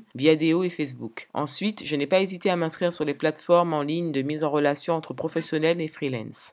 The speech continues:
Après la création de mon site internet, j'ai également posté et répondu à des annonces professionnelles en ligne. Pour cibler les professionnels situés dans ma zone géographique, j'ai testé trois méthodes de prospection,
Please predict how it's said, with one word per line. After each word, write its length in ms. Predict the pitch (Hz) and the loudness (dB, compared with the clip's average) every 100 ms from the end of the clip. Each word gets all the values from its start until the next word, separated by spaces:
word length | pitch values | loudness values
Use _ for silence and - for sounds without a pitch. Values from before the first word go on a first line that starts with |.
| - | -4
Après 260 | 147 - | -2 2
la 120 | 202 | 4
création 580 | 196 - 180 175 - 185 | 4 2 2 2 2 0
de 80 | 170 | -2
mon 160 | 151 143 | -2 -2
site 180 | - | -2
internet, 480 | 120 - 123 123 214 | -4 -4 -2 -2 -2
j'ai 160 | - 147 | -2 -2
également 360 | 147 151 170 | 0 0 0
posté 340 | 175 160 156 170 | -2 -4 -2 0
et 60 | |
répondu 400 | 156 143 147 143 | 0 -2 -4 -4
à 40 | 147 | -4
des 200 | 127 127 | -2 -2
annonces 240 | 165 196 | -2 -2
professionnelles 600 | - 175 160 - 143 151 | -6 -6 -4 -4 -4 -4
en 80 | 131 | -6
ligne. 380 | 120 196 170 120 - _ - | -6 -6 -6 -8 -14 _ -4
Pour 140 | 165 | -2
cibler 340 | - 185 190 | 0 0 0
les 100 | 196 | 0
professionnels 600 | 165 175 175 190 180 180 175 | 0 0 0 -2 0 0 0
situés 320 | 170 156 165 | -2 -2 2
dans 100 | 156 | 2
ma 160 | 139 | 0
zone 220 | 131 156 165 | 0 -2 -2
géographique, 640 | 147 135 131 127 196 - 127 - - - | -2 0 -2 -2 -6 -6 -10 -12 -20 -8
j'ai 140 | - | -4
testé 340 | 135 156 - 180 | 0 0 0 -2
trois 200 | - 208 | 2 2
méthodes 300 | 196 190 180 | 2 -2 -4
de 80 | |
prospection, 640 | 170 170 165 151 - - 120 | -2 -2 -2 -2 -4 -8 -8